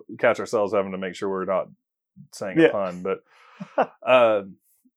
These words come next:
Speaker 1: I love meeting people.
Speaker 2: Mm-hmm.
Speaker 1: I love that engagement you get from the, the first time you meet someone. It just, the, you know, the little bit of awkwardness, but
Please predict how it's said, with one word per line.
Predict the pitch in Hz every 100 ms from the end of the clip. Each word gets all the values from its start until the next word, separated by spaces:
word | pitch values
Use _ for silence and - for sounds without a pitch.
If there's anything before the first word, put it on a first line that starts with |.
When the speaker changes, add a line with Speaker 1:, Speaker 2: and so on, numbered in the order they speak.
| -
Speaker 1:
I | 196
love | 139 117 101
meeting | 101 104 110
people. | 123 117 127 120 -
Speaker 2:
Mm-hmm. | 143 120 110
Speaker 1:
I | 117
love | 117 113 113 113 104 - _ -
that | 123 107
engagement | 101 95 104 101 104
you | 95
get | 98 -
from | 110 98
the, | 92 90 90
the | 98
first | - - 101 -
time | 110 98
you |
meet | 95 95
someone. | - 101 101
It | 104
just, | 131 151 131
the, | 113 104 92 90
you | 123
know, | 117
the | 104
little | 123 214
bit | 208
of | 196
awkwardness, | 180 170 170 147 143 139 139 131
but | -